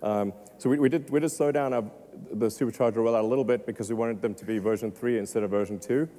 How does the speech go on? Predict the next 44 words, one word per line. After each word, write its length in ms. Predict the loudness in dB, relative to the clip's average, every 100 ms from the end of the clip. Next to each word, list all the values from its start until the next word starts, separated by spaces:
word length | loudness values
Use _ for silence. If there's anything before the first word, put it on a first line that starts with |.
| -20 -20 -6
Um, 280 | -2 0 0
but 180 | 0 0
now 140 | 2
that 80 | 4
we 60 | 4
have 120 | 4
version 300 | 2 2 0
three 240 | 0 2 4
running, 340 | 4 2 -2
and 160 | 0 2
we'll, 200 | 0 -2 -4
um, 280 | 0 0 0 -8 -18 -20 -20 -20 -8 0
we're 160 | 2 4
gonna 140 | 2
spool 300 | 0 0 2
up 80 | 2
production, 520 | 0 0 0 -2 -2
and 400 | -2 -2 -2 -2
so 120 | -2
you're 60 | -2
gonna 120 | 0
have, 120 | 0
like, 160 | -2 -2 -12 -8 -2
um, 260 | -2 -4 -10 -20 -14 -4
uh, 220 | -2 -2 -2
a 60 | -2
radical 480 | 2 2 0 -2
improvement 520 | -4 -2 -2 0 -2 -4
in 160 | -6 -6
supercharging, 840 | -4 -4 -2 0 2 2 0 -2 -6 -6
uh, 200 | -2 0
worldwide 640 | 2 2 2 2 2 2 -2 -8 -18 -2
by 100 | 0
sometime 300 | 0 -4 -4
next 200 | -4 -4
year. 140 | -4 -4 -12 -20 -10 -2
In 80 | 2
terms 180 | 4 6
of 80 |
where 100 | 4
we 120 | 4 4
are 100 | 2
today, 380 | 2 2 2 -2 -16 -18 -18 -4
uh, 320 | 0 2 2